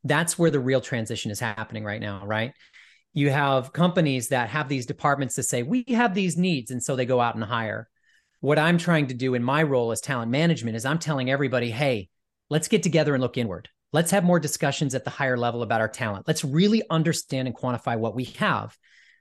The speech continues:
We have, we're bringing on board a talent intelligence platform that can help us do that and quantify it, because everyone can log into this system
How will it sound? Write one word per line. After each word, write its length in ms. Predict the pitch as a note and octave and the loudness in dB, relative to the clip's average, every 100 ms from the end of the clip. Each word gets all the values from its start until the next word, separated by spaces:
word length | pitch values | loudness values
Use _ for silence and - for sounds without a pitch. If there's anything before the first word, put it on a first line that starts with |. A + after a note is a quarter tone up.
| - | -2
We 120 | D3+ | 2
have, 280 | D3 C#3 A2+ - | 2 2 -2 -6
we're 140 | D3+ | 0
bringing 300 | D3+ F3 F3 | 4 4 4
on 160 | D#3 C#3+ | 2 2
board 200 | C3+ B2+ | 0 -2
a 40 | |
talent 600 | A#2+ C3+ B2 _ B2+ C3 | -4 -6 -8 _ -8 -4
intelligence 540 | B2+ - A3 G#3 C3 A2 | -4 0 0 0 -2 -2
platform 440 | B2+ A#2 - B2 | 0 0 -2 -2
that 120 | B2 | 0
can 80 | B2+ | -2
help 300 | G#2 A#2+ - | -2 -2 0
us 160 | A#2+ - | -2 0
do 160 | C3 | -2
that 220 | A2+ G2 A#2+ | -2 -2 -4
and 80 | |
quantify 480 | - A3 A#3+ D3 G#2 | 0 2 2 2 -2
it, 80 | G2+ | -2
because 260 | B2+ C3+ - | -4 -4 -4
everyone 460 | D#3 D3 D#3+ D3 C#3 | -2 0 0 0 -2
can 160 | C#3+ | -2
log 320 | B2+ B2 A#2 | 0 0 0
into 260 | D3 F#3 D3+ | 2 0 0
this 220 | A#2 - | -4 0
system 540 | - G3+ - G#2+ A#2+ | 0 0 0 -4 -8